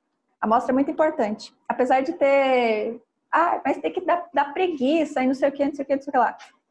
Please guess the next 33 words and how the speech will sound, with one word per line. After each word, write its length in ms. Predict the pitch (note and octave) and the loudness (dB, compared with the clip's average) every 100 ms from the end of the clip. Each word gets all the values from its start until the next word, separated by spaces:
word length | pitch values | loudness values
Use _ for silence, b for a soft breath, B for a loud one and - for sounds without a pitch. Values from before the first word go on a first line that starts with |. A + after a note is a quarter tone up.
| _ | _
Não 180 | A3 B3+ | -2 2
dá 120 | D4+ | 2
preguiça 480 | D4 D4+ E4 D#4+ A4 | 0 -2 -2 0 0
não, 200 | B4+ C#4 | 2 2
porque 400 | - B3+ B3+ - | 0 -4 -2 0
é 720 | B3+ B3+ B3+ B3 A#3+ - A#3 | 4 4 4 2 -2 -2 2
um, 260 | A#3+ B3+ C4 - - A#3 | 2 2 -2 -8 -14 -4
é 40 | |
um 60 | B3 | -2
negócio 400 | B3 A#3+ B3 - | 0 0 0 -4
que 60 | |
você 160 | _ C4 | _ -4
vai 440 | C4 A#3+ A#3+ A#3+ A#3+ - | 2 2 4 4 0 -2
adiantar 640 | A#3 D4 C#4+ D#4 B3+ A#3 D4+ | -2 2 0 0 0 2 2
o 60 | |
seu 200 | B4+ D#4 | 0 -2
trabalho 640 | D4+ C#4+ A#3 G#3+ G#3+ C4+ C5+ - _ _ _ | 0 0 2 4 2 2 0 -2 _ _ _
e 80 | C4 | 0
você 120 | D#4+ | 2
não 80 | E4 | 2
vai 80 | D4+ | 0
precisar 300 | D4+ D#4+ D4+ | 0 0 2
desmanchar 440 | D#4 D#4+ - E4+ | 2 0 0 0
depois 320 | - - G#4 | 0 2 2
do 60 | A4 | 2
negócio 320 | A4 A4 A4 | 2 0 -2
que 140 | - - | -6 -2
tá 120 | G#4+ | -2
quase 300 | G#4+ G4+ G#4+ | 2 2 2
inteiro, 400 | G#4+ - A4 A4 A4 | 2 2 4 2 0
pronto, 320 | A4+ A4+ A4+ | 0 0 -2
sim. 240 | - A4 G#4+ _ _ - | -8 -8 -8 _ _ -4
Preciso. 300 | G4 G#4 | -2 -2